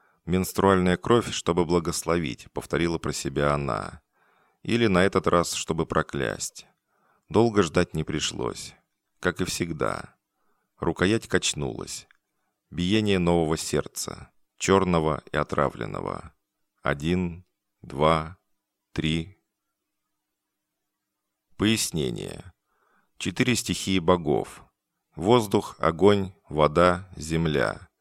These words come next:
Девять гуморальных милостей богов. Основные. Кровь определяет характер благословения. Мужское семя передает благословение живому существу. Женская менструальная кровь делает то же, что и семя.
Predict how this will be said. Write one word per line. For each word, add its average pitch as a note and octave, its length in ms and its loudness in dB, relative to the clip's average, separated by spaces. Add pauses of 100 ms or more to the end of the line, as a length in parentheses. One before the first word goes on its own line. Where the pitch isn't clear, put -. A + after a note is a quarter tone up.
(720)
Девять G2+ 440 0
гуморальных F#2 580 4
милостей F2 460 -2
богов. D2 640 -2 (380)
Основные. E2+ 840 -2 (800)
Кровь B2 320 2
определяет F2+ 540 2
характер D#2+ 440 0
благословения. D2 1160 -4 (500)
Мужское G#2+ 480 2
семя G#2+ 400 2
передает F2+ 520 4
благословение F2 760 2
живому E2 400 2
существу. C2+ 880 -4 (600)
Женская G#2 500 2
менструальная F2+ 720 2
кровь A2 340 2
делает F2+ 400 2
то G#2 140 4
же, F#2+ 120 2
что - 200 -2
и E2+ 80 4
семя. A1 720 -6